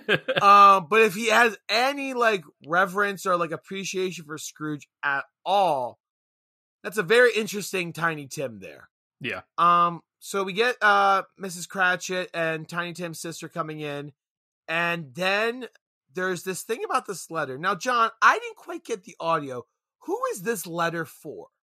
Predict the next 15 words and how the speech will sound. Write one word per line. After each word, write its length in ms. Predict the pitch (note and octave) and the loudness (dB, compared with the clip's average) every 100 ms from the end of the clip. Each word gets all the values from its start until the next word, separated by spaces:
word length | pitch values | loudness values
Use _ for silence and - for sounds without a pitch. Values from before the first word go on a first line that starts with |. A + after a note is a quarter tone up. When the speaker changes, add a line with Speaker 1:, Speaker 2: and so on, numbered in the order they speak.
| _ - - - | _ -20 -20 -20
Speaker 1:
So 260 | - - D3+ | -6 0 0
this 220 | C3+ F3 | 0 -4
is 120 | C#4 | -4
a 60 | A#3+ | -4
letter 380 | D3+ C3 B2+ B2+ | -2 -4 -2 -4
that 180 | A#2+ - | -6 -10
Tim 320 | - C3+ C3 | -8 -6 -4
is 140 | B2 | -6
writing 460 | A2 A2+ G#2+ A2 A2 | -6 -6 -6 -8 -10
to 320 | - A#2 G#2+ | -10 -8 -8
Missus 360 | G#2+ A#2 D#3 D3 | -8 -8 -6 -8
Cratchit's 540 | - B2+ A#2 - - | -2 -2 -2 -6 -16
cousin 680 | - - - C#3+ C#3 C#3 C#3 | -16 -10 -6 -4 -4 -6 -6
in 220 | - B2+ | -8 -10
America. 880 | A2 G#2+ G#2 G2 - - - - | -8 -10 -10 -10 -12 -14 -18 -18